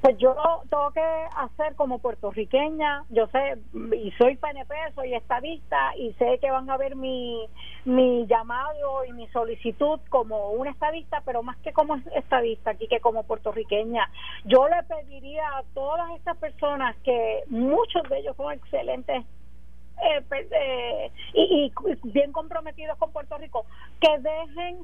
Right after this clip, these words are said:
por un momento a un lado las candidaturas específicas, los partidos específicos, y se vean como representantes del pueblo puertorriqueño que necesita con urgencia saber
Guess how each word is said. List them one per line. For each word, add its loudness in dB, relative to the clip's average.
por -2
un -8
momento -4
a -4
un -6
lado -2
las 6
candidaturas 0
específicas, 0
los 4
partidos -4
específicos, 0
y 4
se 6
vean -2
como -6
representantes -4
del -2
pueblo -4
puertorriqueño -2
que -4
necesita 2
con 0
urgencia -2
saber 0